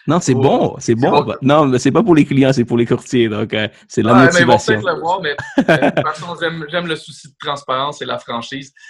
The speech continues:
Speaker 2: Donc, euh,
Speaker 1: Bien
Speaker 2: j'ai,
Speaker 1: dit.
Speaker 2: jusqu'à même pratiquement récemment, j'ai été, j'ai toujours été désorganisé. Euh, une de mes adjointes m'a vraiment aidé à, à être davantage organisé. Puis, euh, maintenant, j'utilise beaucoup Prospect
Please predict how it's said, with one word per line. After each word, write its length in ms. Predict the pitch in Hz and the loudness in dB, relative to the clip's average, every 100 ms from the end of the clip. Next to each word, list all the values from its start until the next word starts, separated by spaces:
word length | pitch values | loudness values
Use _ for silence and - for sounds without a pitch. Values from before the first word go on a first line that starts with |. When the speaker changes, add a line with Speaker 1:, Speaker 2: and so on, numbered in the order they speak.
| - _ - | -20 _ -4
Speaker 2:
Donc, 280 | 127 123 | -2 -2
euh, 380 | 131 120 117 113 | -2 0 -2 -4
Speaker 1:
Bien 120 | 113 - _ - 101 | -8 -12 _ -18 -10
Speaker 2:
j'ai, 200 | 101 98 | -6 -6
Speaker 1:
dit. 280 | 92 90 113 131 | -6 -8 -14 -8
Speaker 2:
jusqu'à 380 | 165 165 185 | -6 -2 0
même 480 | 170 190 170 151 131 _ _ _ - | 0 -2 -4 -8 -14 _ _ _ -10
pratiquement 440 | 143 147 170 160 | -8 -8 -8 -8
récemment, 420 | 139 131 131 143 | -6 -6 -6 -6
j'ai 120 | 135 120 | -8 -10
été, 680 | 127 127 123 123 123 120 | -12 -12 -12 -12 -12 -12
j'ai 100 | 120 | -12
toujours 240 | 135 143 156 | -10 -6 -6
été 140 | 139 | -6
désorganisé. 800 | 135 135 127 127 123 120 139 165 - - - _ 110 | -6 -2 -2 -2 -4 -4 -4 -6 -14 -20 -20 _ -2
Euh, 340 | 110 113 110 113 110 - _ - - - - - - | 0 0 -2 -4 -10 -14 _ -20 -20 -20 -20 -14 -6
une 120 | 151 | -2
de 80 | 147 | 0
mes 200 | 147 143 | 2 2
adjointes 440 | 139 135 147 147 | 0 0 -4 -2
m'a 100 | 135 | -6
vraiment 320 | 120 131 139 | -6 -6 -6
aidé 320 | 135 131 139 127 | -8 -8 -8 -6
à, 320 | 120 117 117 - | -6 -8 -12 -10
à 160 | 117 | -10
être 100 | 117 | -6
davantage 600 | 127 135 131 131 143 139 | -6 -4 -6 -4 -4 -4
organisé. 600 | 127 127 120 120 131 160 _ _ _ _ | -8 -10 -10 -10 -12 -12 _ _ _ _
Puis, 380 | - - 127 123 | -20 -14 -10 -6
euh, 460 | 117 113 110 107 107 | -6 -6 -6 -8 -8
maintenant, 380 | 117 113 139 156 | -10 -8 -8 -8
j'utilise 480 | 123 - 135 151 135 | -10 -12 -12 -10 -12
beaucoup 280 | 156 269 | -12 -10
Prospect 500 | 277 139 - 143 151 | -4 -4 -4 -6 -6